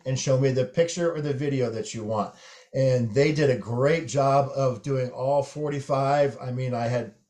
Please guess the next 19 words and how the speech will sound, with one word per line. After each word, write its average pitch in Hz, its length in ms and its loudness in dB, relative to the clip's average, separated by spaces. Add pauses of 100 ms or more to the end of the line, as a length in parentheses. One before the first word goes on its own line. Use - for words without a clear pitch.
(220)
deck 139 220 0
five, 127 420 2
deck 127 160 0
six, - 400 -2
deck 123 200 -4
seven. 135 500 2 (320)
So 139 180 -2
all 139 300 2
I 147 80 4
really 139 300 0
had 127 120 2
to 120 60 -8
do 135 180 -4
was 127 180 -6
just 120 220 -8
go 139 160 4
in 135 140 2
and 110 180 -6
decide 135 600 2